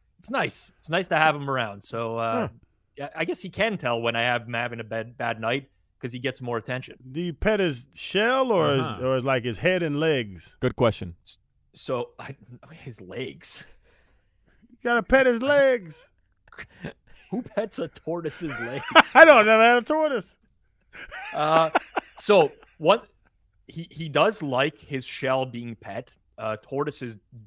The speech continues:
Speaker 1: generally do like
Speaker 2: The
Speaker 1: that. There's, like, some
Speaker 2: outside?
Speaker 1: sort of vib-,
Speaker 2: That, the
Speaker 1: outside,
Speaker 2: outside
Speaker 1: the
Speaker 2: shell?
Speaker 1: vibrations go
Speaker 2: They
Speaker 1: through
Speaker 2: feel
Speaker 1: the
Speaker 2: that?
Speaker 1: shell.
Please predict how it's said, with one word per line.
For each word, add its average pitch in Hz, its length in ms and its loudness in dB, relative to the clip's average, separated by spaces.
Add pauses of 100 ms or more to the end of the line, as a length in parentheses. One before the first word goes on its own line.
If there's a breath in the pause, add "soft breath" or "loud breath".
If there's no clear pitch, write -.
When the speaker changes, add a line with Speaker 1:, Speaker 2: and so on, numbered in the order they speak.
(160)
Speaker 1:
generally 127 480 -2
do 117 240 -10
like 107 300 -8
Speaker 2:
The 139 80 -2
Speaker 1:
that. 143 180 2
There's, 202 140 6
like, - 60 -4
some 240 80 4
Speaker 2:
outside? 240 180 6
Speaker 1:
sort 120 140 -2
of 117 80 -4
vib-, 113 200 0 (280)
Speaker 2:
That, 127 200 0
the 139 60 0
Speaker 1:
outside, 143 140 4
Speaker 2:
outside 156 400 4
Speaker 1:
the 139 60 0
Speaker 2:
shell? 131 60 -2
Speaker 1:
vibrations 143 680 -2
go 147 120 -2
Speaker 2:
They 135 60 2
Speaker 1:
through 151 200 0
Speaker 2:
feel 247 120 8
Speaker 1:
the 123 120 2
Speaker 2:
that? 110 120 -2
Speaker 1:
shell. 123 360 -4